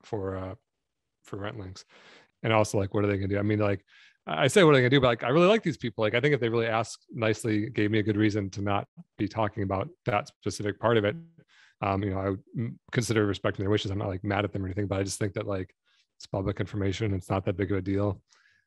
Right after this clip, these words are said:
I think they're also really good people. I think they see the benefit in educating young entrepreneurs and, and re-, removing the stigma around talking about money and stuff,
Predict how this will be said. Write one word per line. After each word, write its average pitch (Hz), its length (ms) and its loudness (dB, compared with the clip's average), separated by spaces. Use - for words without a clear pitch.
I 107 60 -4
think 107 180 0
they're 113 140 6
also 110 200 4
really 101 200 4
good 101 140 -2
people. 107 320 0
I 98 100 2
think 95 180 -4
they 101 280 0
see - 180 -6
the 98 100 -2
benefit 101 380 -2
in 98 100 -4
educating 101 720 -2
young 104 240 0
entrepreneurs 101 720 -2
and, 98 260 -6
and 98 340 -6
re-, 110 320 -2
removing 107 460 2
the 101 380 0
stigma 110 460 2
around 101 360 0
talking 104 260 -4
about 95 120 -2
money 101 220 -2
and 101 100 -2
stuff, 107 360 0